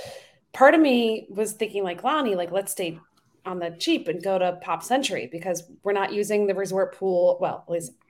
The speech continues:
um, we're not on my forty-eight hours. We're not using the resort pool. I'm not so worried about, you know, I, I'm really just there to sleep and shower, kind of like a race weekend. But then now you have me thinking, though, that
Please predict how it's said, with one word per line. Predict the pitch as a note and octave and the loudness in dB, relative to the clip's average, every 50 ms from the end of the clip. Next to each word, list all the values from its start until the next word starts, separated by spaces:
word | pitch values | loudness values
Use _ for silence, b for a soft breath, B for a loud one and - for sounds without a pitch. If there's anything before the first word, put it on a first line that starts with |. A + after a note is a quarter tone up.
| G3 - | -14 -14
um, | - E3+ E3 _ _ | -14 -14 -18 _ _
we're | D#3+ F3 G3+ B3+ | 0 2 4 4
not | B3 F#3+ E3 D#3 | 4 4 2 0
on | E3 E3+ E3+ | -2 -4 -2
my | F3+ F#3+ F#3+ | 0 0 0
forty-eight | F#3 - F3 D#3+ D#3 D3 D3 D3 | 0 -2 -4 -4 -4 -4 -6 -6
hours. | C#3+ C#3+ C#3+ D3+ D#3 E3 E3 | -6 -6 -6 -4 -6 -6 -4
We're | F#3 F#3+ | -2 0
not | G3+ G#3+ - A#3 | 0 0 0 0
using | A3+ G#3 G3 G#3+ | 0 -2 -2 -2
the | G#3 F#3 | -2 -2
resort | G3 G3+ F#3+ F#3+ F#3 F3+ - - | -2 -2 0 0 0 0 -2 -2
pool. | - F3 E3+ E3+ E3 E3+ F3 E3+ B B B B B - | 0 2 2 2 2 2 0 -4 B B B B B -6
I'm | F#3 | -2
not | G3+ G#3 - B3 - | 0 0 0 0 -2
so | A3+ G#3 | -4 -2
worried | G3 G3+ F#3+ F#3+ F#3+ F#3+ | 0 2 2 2 2 0
about, | F#3 F#3 F3+ F3+ E3+ - b b b b b b b b b | 0 2 2 2 0 0 b b b b b b b b b
you | F3+ | -8
know, | F3+ E3 E3 D3+ - - _ - | -6 -6 -6 -6 -8 -10 _ -12
I, | - - - - | -12 -12 -8 -6
I'm | A#3 G#3 G3+ G#3+ | -6 -4 -4 0
really | G#3+ A#3 A3+ A3+ A3+ | 2 2 2 2 2
just | G#3+ G3+ F#3+ - | 0 -4 -2 2
there | G#3+ G3 F#3+ | 2 2 4
to | F#3 F3+ F3+ F3+ - _ _ _ _ _ _ _ _ _ _ _ | 2 0 0 -2 -8 _ _ _ _ _ _ _ _ _ _ _
sleep | - - - - A3+ G#3 G#3+ | -10 -10 -2 -2 -2 -2 0
and | G3 F#3 | -2 -4
shower, | - - F3+ D3+ C#3+ - - - - | 0 2 2 2 2 0 -6 -6 -4
kind | G#3 G3 F#3+ | 0 0 2
of | F#3 | 2
like | F3+ F3+ F3 | 2 0 0
a | F3+ | -2
race | E3 E3 F3 F3 F3 - - | -2 -2 -4 -4 -4 -6 -6
weekend. | E3+ D#3 D#3+ C#3+ B2 - - E3 B B B B B B B B - | -6 -6 -6 -8 -8 -8 -10 -12 B B B B B B B B 8
But | C4 C4 B3+ | 8 10 12
then | C#4 C4+ C4 B3+ B3 A#3+ A#3 G#3+ - - _ _ _ _ _ _ _ _ _ _ _ _ _ _ A3+ | 12 12 12 12 10 6 2 -2 -6 -12 _ _ _ _ _ _ _ _ _ _ _ _ _ _ -2
now | A3 A#3+ D4 F4+ | 0 2 2 4
you | F#4+ F#4+ | 4 4
have | E4 C4+ | 4 4
me | B3 G#3+ | 2 0
thinking, | G3+ D4 E4 D#4+ E4 D#4+ B3 | 0 0 -2 0 0 0 2
though, | A3 F#3+ F#3 F3 | 2 2 2 2
that | F3+ F3+ F3+ F#3 - - | 0 -2 -2 -4 -10 -12